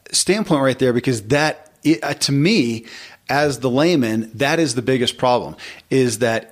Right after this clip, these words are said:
even though you look and you see that, "Gosh, yeah, Kevin, I feel like, you know, I see some deficiencies here," whatever,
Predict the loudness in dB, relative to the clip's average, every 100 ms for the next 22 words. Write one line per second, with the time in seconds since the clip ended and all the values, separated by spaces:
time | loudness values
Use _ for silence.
0 | -2 0 2 4 6 4 4 4 2 2
1 | 2 2 0 2 2 0 0 2 2 0
2 | -2 -2 0 -2 0 -4 -2 -2 -4 -8
3 | -4 -2 -2 -2 -4 -4 -4 -4 -4 -6
4 | -2 0 -2 -4 -4 -2 0 -2